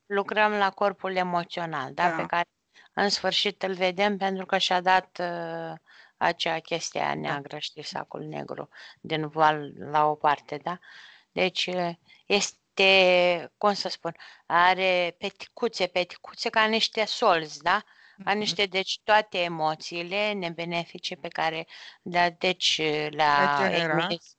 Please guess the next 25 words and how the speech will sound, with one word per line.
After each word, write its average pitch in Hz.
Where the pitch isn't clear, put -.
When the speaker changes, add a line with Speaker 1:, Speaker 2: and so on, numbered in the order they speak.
Speaker 1:
așa, 190
deci, 196
în 175
loc 208
să -
le 190
elibereze, 190
să -
le 185
ducă 190
mai 185
departe, 165
spre -
înțelegere 180
și 175
dizolvare, 160
le-a 185
oprit 190
și -
în 208
acel 202
solz 196
înăuntru, 175
înțelegi, 202
au 196